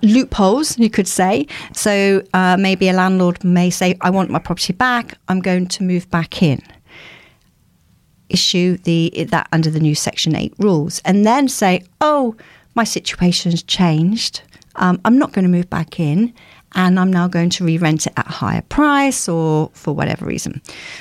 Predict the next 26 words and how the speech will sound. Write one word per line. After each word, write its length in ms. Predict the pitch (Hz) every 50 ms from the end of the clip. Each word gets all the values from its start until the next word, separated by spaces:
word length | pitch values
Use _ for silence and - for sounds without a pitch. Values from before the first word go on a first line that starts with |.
| - -
So 440 | - 202 196 196 196 190 190 185 185 - - _ _
they're 300 | - 208 196 208 196 190
looking 340 | 202 214 202 - 220 202 190
at 160 | - - _
bringing 460 | - 196 185 185 180 180 175 175 175
in, 280 | 175 175 170 170 175 - - -
uh, 240 | - 160 160 160 156 -
a 40 | -
four-month, 880 | - - - - 262 240 226 214 208 190 185 180 - - - - - - - _ _ _ _ _ _ _ _ _ - - - _ _ _ _ _ _ - -
uh, 140 | 175 175
rule 420 | 175 180 196 220 190 160 156 190 220 - _ _ _ _ -
that 300 | - - 185 175 - - - -
if 240 | 214 208 - - 214
you 140 | 202 196
have, 640 | 185 180 - - - - 214 208 196 196 185 - - _ _ _ _ _ _ _ -
under 200 | 185 185 175 175
the 80 | 170
Section 340 | 165 - 180 - - - 180
eight, 160 | 165 - - _ -
asked 220 | 165 165 156 -
for 40 | -
the 60 | 185
property 340 | - - 170 - - - 180
back, 460 | 180 - 156 139 - - - - -
you 100 | 170 151
cannot 680 | - - - - 196 180 175 - - - - - -